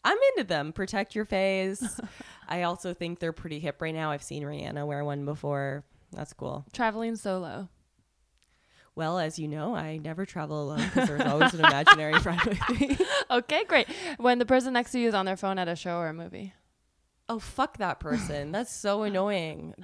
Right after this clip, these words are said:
Speaker 1: Go away. Don't watch a movie or be at a show.
Speaker 2: People who laugh at something on their computer or phone, but then don't explain what they're laughing at.
Speaker 1: I'm fine with it. I get it. You
Speaker 2: <laughs>
Speaker 1: get your own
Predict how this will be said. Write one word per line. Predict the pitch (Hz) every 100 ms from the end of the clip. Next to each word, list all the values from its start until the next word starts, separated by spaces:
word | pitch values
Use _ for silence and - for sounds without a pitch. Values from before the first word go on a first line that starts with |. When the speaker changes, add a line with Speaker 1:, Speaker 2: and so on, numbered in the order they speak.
| -
Speaker 1:
Go | 214 262
away. | 320 247 190 180 165
Don't | 269 220 196
watch | 185 170
a | 151
movie | 143 151 185 202
or | 151
be | 143
at | 135
a | 143
show. | - - 226
Speaker 2:
People | 240 254 285
who | 285
laugh | 247 226 233
at | 220
something | 220 202
on | 190
their |
computer | 190 202 202 190
or |
phone, | 185 180 185
but | 180
then | 190
don't | 196 247
explain | 339 - 269
what | 269
they're | 285
laughing | 285 311 285
at. | 190 - - _ _ _ _ _ _ -
Speaker 1:
I'm | 151 147
fine | 151 139 139
with | 139
it. | 110 - -
I | -
get | 160 147 147
it. | -
You | - 196
Speaker 2:
<laughs> | 190
Speaker 1:
get | 180
your | 165 165
own | 151 151